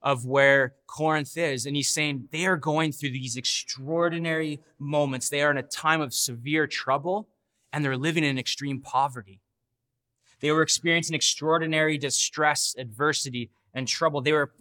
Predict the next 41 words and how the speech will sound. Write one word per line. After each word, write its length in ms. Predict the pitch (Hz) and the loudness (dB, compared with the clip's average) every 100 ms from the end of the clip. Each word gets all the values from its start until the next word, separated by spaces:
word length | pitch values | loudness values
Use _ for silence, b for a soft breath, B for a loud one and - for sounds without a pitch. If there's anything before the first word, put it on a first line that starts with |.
| - | -2
being 180 | 160 151 | -2 -2
pushed 420 | - 196 175 - | 0 2 2 0
to 80 | 135 | -6
the 80 | |
very 640 | 127 113 - 170 170 170 151 | -8 -10 -8 -2 0 2 0
limit 320 | 160 156 135 | 0 0 0
on 120 | 131 | 0
a 80 | 123 | -2
social, 720 | - - 160 160 - 120 - b b | -4 -2 -2 -2 -4 -6 -8 b b
a 60 | 123 | -10
physical, 680 | - - 180 160 160 - 120 | -10 -2 0 2 -2 -2 -2
a 40 | |
mental, 640 | 120 123 147 160 - 123 101 _ - | -2 0 0 0 -4 -8 -8 _ -6
an 100 | 135 | -2
emotional, 760 | 127 139 165 160 - 117 104 - | 0 4 4 2 -2 -6 -8 -8
even 220 | 185 180 | -4 -2
a 40 | |
spiritual 680 | 143 - - 165 175 - 135 | 0 -2 -2 0 0 0 -2
level. 320 | 117 156 131 120 | 0 0 0 -4
They 180 | 135 | 2
were 140 | 160 165 | 4 4
being 220 | 127 127 | 2 -8
pushed 380 | - 180 170 - | -6 -4 -4 -4
to 60 | |
the 120 | 135 123 | -6 -6
max, 420 | 127 143 131 - | -2 0 -2 -2
stretched 800 | - - - 139 175 151 - - _ _ - | -6 -6 -8 0 0 2 -2 -6 _ _ -20
thin. 640 | - - 175 165 139 123 | -18 -8 -2 0 0 0
They 120 | 139 160 | 2 4
are 140 | 151 | 2
going 360 | 127 151 165 160 | 0 -2 0 0
through 160 | 147 | -2
something 580 | - 143 127 131 127 123 B B | -2 0 0 -2 -6 -6 B B
that 180 | - 135 | -2 -2
Paul 260 | - 160 165 | 2 4 4
can 140 | 147 | 2
only 280 | 135 180 202 | 4 6 8
describe 640 | 165 - - 160 151 131 | 6 2 6 8 8 6
as 160 | 139 127 | 0 -4
a 40 | |
severe 640 | 131 - 123 127 151 160 | -4 -4 -4 -2 0 0